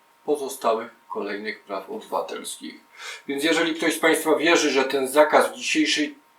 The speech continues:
czasach i w-, przy dzisiejszej technologii, poza nękaniem zwykłych ludzi, poza możliwością ukrywania niekompetencji naszych służb,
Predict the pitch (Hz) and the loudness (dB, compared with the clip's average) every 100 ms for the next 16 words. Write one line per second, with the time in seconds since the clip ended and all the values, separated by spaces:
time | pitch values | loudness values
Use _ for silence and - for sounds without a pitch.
0 | _ - - _ - 147 - 127 - - | _ -20 -20 _ 4 6 6 -4 -8 -12
1 | - 135 - - 165 156 147 147 147 - | -8 -8 -6 -4 -2 0 0 0 -2 0
2 | - 143 123 - - _ _ - - - | 6 6 4 -6 -20 _ _ -20 -20 -4
3 | - 147 147 143 143 143 165 165 165 139 | 6 8 8 8 6 6 6 6 4 0
4 | 147 147 147 147 143 107 120 107 _ _ | 0 2 0 0 -2 -2 -10 -14 _ _
5 | _ _ _ _ 147 143 143 139 139 143 | _ _ _ _ 6 8 10 8 8 2
6 | 143 147 160 - 151 135 - 143 139 151 | 2 2 2 4 2 0 2 4 8 8
7 | 147 131 - - 170 143 135 160 151 - | 6 2 2 2 4 2 4 4 2 0
8 | - - - _ 127 - - 123 - - | -6 -8 -14 _ -2 0 0 -4 -8 -10
9 | 120 - | -8 -8